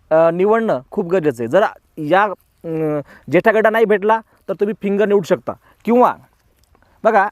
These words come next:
या ठिकाणी फिंगरच्या नंतर हा उपगड्डा असतो, हा गड्डासुद्धा तुम्ही निवडू शकता. म्हणजे तुम्हाला या तिन्हीपैकी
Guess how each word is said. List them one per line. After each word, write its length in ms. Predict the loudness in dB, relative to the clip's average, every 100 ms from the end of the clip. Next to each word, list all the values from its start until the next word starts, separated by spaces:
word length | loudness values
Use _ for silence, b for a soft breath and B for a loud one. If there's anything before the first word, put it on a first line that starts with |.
| -4 -2
या 100 | -2
ठिकाणी 300 | 0 0 0
फिंगरच्या 500 | 0 0 2 2 0 -4 -8
नंतर 380 | -8 -2 0 -2 b b
हा 120 | -4
उपगड्डा 540 | -2 -2 -2 -2 0 -2
असतो, 300 | -2 -10 -20 _ _ _ _
हा 160 | -4 -2
गड्डासुद्धा 420 | -2 -2 -2 -2
तुम्ही 200 | -2 -4 -6 b b
निवडू 280 | -2 0 2
शकता. 400 | 0 -2 -2 -6 b b
म्हणजे 180 | 0 0
तुम्हाला 300 | 0 0 2
या 60 | 2 -2
तिन्हीपैकी 560 | -6 -2 -2 -2 -4